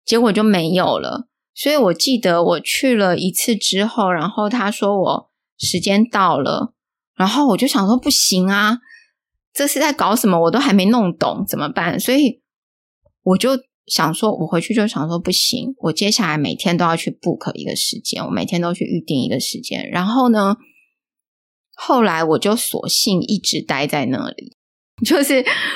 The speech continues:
呃，我预约的时间，然后我去，然后接下来如果没有人，我就跟他讲说，诶，那现在没有人了，我可不可以再预约？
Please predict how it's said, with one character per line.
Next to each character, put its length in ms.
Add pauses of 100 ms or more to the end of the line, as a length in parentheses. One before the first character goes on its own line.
(160)
呃， 200
我 140
预 100
约 160
的 160
时 280
间， 280
然 140
后 180
我 140
去， 480 (320)
然 180
后 420
接 160
下 180
来 80
如 120
果 100
没 140
有 180
人， 400
我 60
就 140
跟 100
他 160
讲 180
说， 160
诶， 160
那 160
现 160
在 60
没 120
有 120
人 260
了， 140
我 80
可 140
不 60
可 80
以 40
再 240
预 380
约？ 320